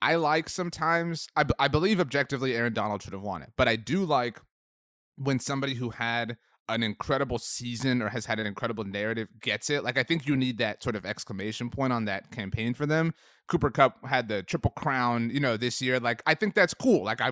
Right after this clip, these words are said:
I w-, you know, I want him to have that as, as a celebration of what the season was for him. I realize it comes at the expense of Aaron Donald, but Aaron has a lot of other individual awards, so it all kind of ultimately,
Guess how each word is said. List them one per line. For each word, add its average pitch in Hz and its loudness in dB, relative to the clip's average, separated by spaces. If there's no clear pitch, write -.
I 135 2
w-, 139 -6
you 160 0
know, 156 4
I 143 8
want 156 8
him 165 2
to 147 4
have 139 6
that 131 4
as, 120 -4
as 120 -4
a 113 -6
celebration 135 2
of 117 -2
what 117 -4
the 110 -6
season 117 0
was 110 -2
for 98 -10
him. 147 0
I 117 0
realize 113 0
it 98 -10
comes 104 -4
at 98 -8
the 92 -10
expense 95 -8
of 98 -10
Aaron 92 -8
Donald, 127 0
but 180 8
Aaron 170 8
has 147 6
a 135 0
lot 127 6
of 117 2
other 113 2
individual 98 -4
awards, 120 0
so 104 -4
it 98 -4
all 98 0
kind 92 -10
of 90 -16
ultimately, 92 -14